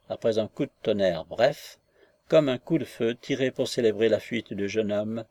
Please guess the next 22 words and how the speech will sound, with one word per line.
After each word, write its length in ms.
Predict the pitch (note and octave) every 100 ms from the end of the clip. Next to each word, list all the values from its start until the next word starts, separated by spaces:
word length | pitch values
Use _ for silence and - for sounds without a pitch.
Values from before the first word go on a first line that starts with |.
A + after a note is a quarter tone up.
| _ -
hors 200 | B2 A2+
de 80 | A2
la 120 | G#2+
prison 360 | - A2 G2+ G#2
du 100 | G2+
mensonge. 680 | F#2+ G2 - E2+ E2+ - - _ _ _ _ _ _ _ _ _ _
Il 100 | A#2+
se 120 | B2+ C#3+
souvenait 420 | - D3+ D#3 D#3
confusément, 680 | D3+ C#3 D3 C#3 C3+ A2 F#2
maintenant, 560 | F#2+ - A2 C3 D#3 _ _ _ _
d'avoir, 420 | E3 C#4 C3+ A#2 G2+
un 120 | E3+
jour 200 | D3+ A2+
ou 60 |
l'autre, 460 | A2 A#2+ C#3 - - -
entendu 400 | C#3+ - C3+ B2+
parler 380 | - A#2 A#2+ B2+
d'une 160 | A2 A2
assemblée 420 | - B2 A2 A2
de 80 | G#2+
révolutionnaires 1040 | B2 A#2 G#2 - G#2 F#2+ A#2+ B2+ C3+